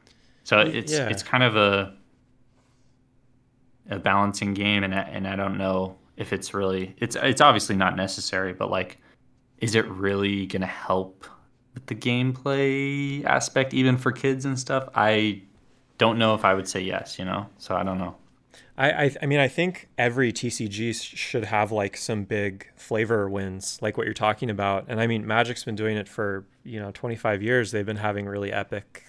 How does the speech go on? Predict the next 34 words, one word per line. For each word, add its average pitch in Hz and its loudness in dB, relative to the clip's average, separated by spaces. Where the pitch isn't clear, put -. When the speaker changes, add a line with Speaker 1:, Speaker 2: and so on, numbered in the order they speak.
Speaker 2:
like, 101 -4
flavorful 113 -2
type 110 -2
cards, 113 0
like, 104 -2
the 123 6
card 110 4
mechanically, 107 0
you 117 -2
know, 104 0
meets 117 -4
with 117 -4
the 120 0
art 113 4
and 110 -4
the 107 -4
feel 107 -2
of 98 -8
the 107 -4
card 110 0
Speaker 1:
Mm-hmm. 127 0
Speaker 2:
thematically 143 2
and 147 -4
stuff. 147 -2
And, 120 -8
and 113 -8
so, 110 2
like, 107 -2
I 139 6
think 151 2
flavor 123 4
is, 95 -4
like, 92 -6
definitely 98 -4